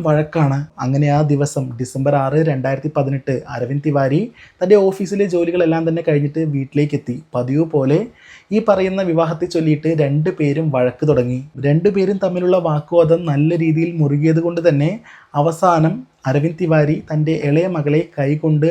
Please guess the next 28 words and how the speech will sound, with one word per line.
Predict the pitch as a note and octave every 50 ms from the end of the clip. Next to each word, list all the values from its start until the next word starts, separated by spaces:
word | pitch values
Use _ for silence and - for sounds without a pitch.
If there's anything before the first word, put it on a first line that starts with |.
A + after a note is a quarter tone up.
| F3 F3
ആഞ്ഞടിച്ചു. | C#3+ C3 C3+ C#3 D3 D#3 D3+ C3+ C3 A#2+ - - B2+ - - -
ഒരു | C#3 C3 C3+
തവണയല്ല, | C3 D3+ C#3+ D3 D#3 D#3+ D#3 C#3+ C#3 D#3 F#3 A3 - _ _ -
പല | - F#3 F3+ G3
തവണ. | F#3+ F3+ C#3 C3 B2+ C3 - - -
അച്ഛൻ | C3 B2+ - - D#3 D#3+
അടിച്ചതിൻ്റെ | D#3 D3+ C#3+ - D#3 D3+ D#3 D#3 D#3 D#3+ F3+ -
ആ | D3+ D3
ഒരു | D3 D3+ D#3 D#3+
വിഷമവും | D3+ D3 C#3+ - - D3+ D#3 D#3 D#3+ E3+ E3+ D3+
ദേഷ്യവും | C#3+ C#3+ C#3+ C#3+ - - D#3+ E3 F3
കാരണം | E3 E3 D#3 D3 C#3+ C#3+ D3 E3 G#3+ A#3 - - - - _ _
പെട്ടെന്ന് | - D#3+ D#3 - F3 F3+ F#3+ F3+
പ്രിൻസി | F3+ E3 E3 D#3+ D#3+ E3+
അവിടെ | E3+ E3 D#3 D#3 D#3
ഉണ്ടായിരുന്ന | D#3 D3+ D#3 D#3 D3+ D3+ D#3+ D#3+
ഒരു | D#3 D#3
എലി | D3+ D3+ D#3
വിഷം | E3 E3 D#3+ D#3 - E3+ E3 D#3+
എടുത്തിട്ട് | D3 C#3 D3+ D3 - D#3+
കുടിക്കുകയാണ്. | D#3+ - E3 D#3 E3 D#3+ - F#3+ F3 D3+ C#3 C3 - - _ _ -
ഇങ്ങനെ | D3+ D#3+ E3 F3+ G3+ G#3 - _
കുടിച്ചിട്ട് | - F#3 F3+ F#3 F#3 - G#3+ A3+ - F#3+ A3 C#4+ - _ - - - - _
പെട്ടെന്ന് | - G3+ F#3+ G#3 A3 A3
ബോധം | G3 E3 E3+ E3+ E3+ F3+ F#3 G3 F#3+
കെട്ട് | F3 D#3+ D#3 - E3+
വീഴുകയും | D#3+ D#3 D3+ D3+ D#3 D#3 D3 D#3 D#3+ D#3
ചെയ്തു. | D#3 D3 C#3+ C3+ C#3